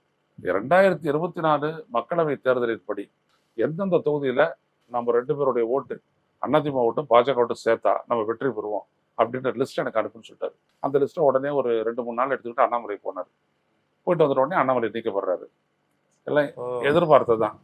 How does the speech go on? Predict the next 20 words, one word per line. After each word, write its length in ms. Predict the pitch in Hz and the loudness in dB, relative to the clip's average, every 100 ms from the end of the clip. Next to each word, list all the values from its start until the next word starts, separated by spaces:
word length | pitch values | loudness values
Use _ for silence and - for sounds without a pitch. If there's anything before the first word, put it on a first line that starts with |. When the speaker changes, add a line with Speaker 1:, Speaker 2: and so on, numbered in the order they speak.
| _ | _
Speaker 1:
நீ 160 | 123 123 | -8 0
வெளில 320 | 120 131 117 | 0 0 -6
நில்லு. 280 | 104 131 170 | 0 0 0
Speaker 2:
அது 140 | 151 | -4
சேர்ந்து 320 | - 220 226 214 | 2 2 4 2
ஜெல்லாற 360 | 185 208 233 | 4 8 6
மாதிரி 200 | 208 208 | 6 0
தொகுதிகள் 360 | 214 196 202 175 | 0 -2 0 -2
இல்ல. 380 | 170 180 127 - | 2 2 2 0
Speaker 1:
ஆ, 260 | 135 185 226 | 4 4 4
இல்ல, 300 | - 175 202 | 0 4 6
இல்ல. 300 | 180 98 - | 6 4 4
அதுக்கு 280 | - 127 160 | -4 -2 -2
இல்ல, 120 | 156 | 2
அதுக்கு 240 | 113 123 117 | 2 2 -6
இல்ல. 160 | 90 - - - _ _ _ _ _ _ | -8 -10 -20 -20 _ _ _ _ _ _
அதாவது, 680 | 101 123 175 180 147 165 185 - | 4 4 4 0 2 2 0 -2
"அதிமுகவுக்காக 880 | 104 113 170 185 170 156 139 165 196 | -2 2 0 0 -4 4 4 4 2
நாங்க 220 | 180 | 2
என்ன 80 | 139 | 0